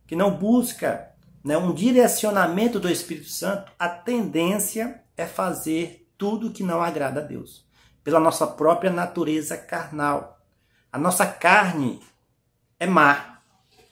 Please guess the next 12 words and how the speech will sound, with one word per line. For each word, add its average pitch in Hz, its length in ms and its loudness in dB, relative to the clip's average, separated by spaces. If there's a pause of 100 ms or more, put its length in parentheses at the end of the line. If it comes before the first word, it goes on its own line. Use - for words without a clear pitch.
A 123 60 -6
nossa 156 280 0
carne 156 640 2 (180)
tende 196 400 2
a 180 40 0
fazer 165 440 -4
coisas 160 720 -6
que 185 100 -8
não 190 180 2
agrada 170 500 2
ao 139 80 -4
Senhor. 107 440 -12